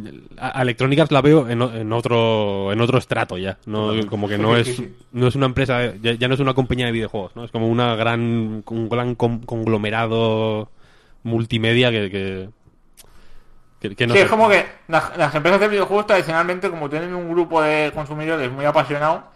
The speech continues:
Speaker 2: siempre han hablado con ellos como, ¿no? Con cierto nivel de familiaridad, ¿no? De,
Speaker 1: Claro,
Speaker 2: eh,
Speaker 1: con
Speaker 2: tal,
Speaker 1: colegueo.
Speaker 2: una comunicación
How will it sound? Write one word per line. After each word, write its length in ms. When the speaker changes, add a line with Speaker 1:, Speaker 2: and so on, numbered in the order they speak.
Speaker 2:
siempre 260
han 80
hablado 220
con 120
ellos 220
como, 420
¿no? 160
Con 140
cierto 260
nivel 280
de 80
familiaridad, 640
¿no? 140
De, 500
Speaker 1:
Claro, 360
Speaker 2:
eh, 160
Speaker 1:
con 80
Speaker 2:
tal, 120
Speaker 1:
colegueo. 300
Speaker 2:
una 100
comunicación 560